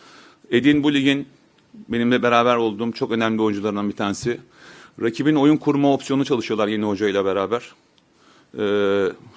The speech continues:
biz de buna nasıl baskı yapabiliriz dedik. Son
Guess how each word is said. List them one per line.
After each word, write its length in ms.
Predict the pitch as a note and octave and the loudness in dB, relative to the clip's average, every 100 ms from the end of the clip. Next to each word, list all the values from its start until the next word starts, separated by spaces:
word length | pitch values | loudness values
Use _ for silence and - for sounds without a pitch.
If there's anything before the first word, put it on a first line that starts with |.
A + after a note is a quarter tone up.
| - | -12
biz 180 | B2 A#2+ | -10 0
de 120 | C#3 | 2
buna 260 | C3+ C#3 C#3 | 4 4 2
nasıl 240 | C#3+ C#3 C3+ | 0 -2 0
baskı 280 | A#2 - B2 | 0 0 -2
yapabiliriz 480 | G2 G#2 G2+ F#2+ | -2 -2 -2 -4
dedik. 320 | G2 A#2 D3 - _ | -4 -6 -8 -16 _
Son 320 | - B2 A#2+ | -4 -4 -4